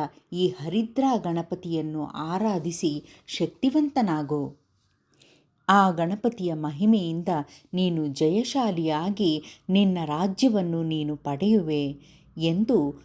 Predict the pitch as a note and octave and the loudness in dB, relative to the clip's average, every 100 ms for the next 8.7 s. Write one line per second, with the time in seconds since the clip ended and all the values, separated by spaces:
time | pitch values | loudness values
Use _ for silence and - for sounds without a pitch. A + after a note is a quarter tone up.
0 | _ - - G#3 A#3 - B3 - C4+ C4+ | _ -8 0 2 2 0 -2 0 2 4
1 | C#4+ C#4 G#3 F#3 F3+ F#3+ D3+ D3 - _ | 4 4 2 0 0 0 2 -2 -8 _
2 | F3+ F#3+ D4+ D4+ - A3 E3+ D#3+ D#3 D#3+ | -2 4 4 4 2 0 0 -2 -4 2
3 | E3 C#3+ C#3 - E3 E3+ F#3+ A#3+ A#3+ A3 | 2 2 -2 -12 -4 0 0 2 0 0
4 | F3 - D#3+ D#3 D#3 D3+ C#3+ C#3+ D#3+ - | -2 0 -2 0 -2 -2 -4 -4 -4 0
5 | D#3+ C#3 D3 - - - F3 F3+ F3+ C#3+ | 0 0 -4 -10 -20 0 4 6 4 0
6 | D#3 D3+ - - C4+ E4 A3+ E3+ E3 E3+ | -4 -4 -6 -2 0 0 -2 -2 -4 -2
7 | D#3+ D3 D3+ C#3 C#3 A3+ C4 B3+ A3 - | -2 -2 -2 0 -2 -4 2 2 2 -2
8 | D#3 C#3+ C#3+ C#3+ C#3+ C#3 - | -2 -2 0 0 -2 -6 -16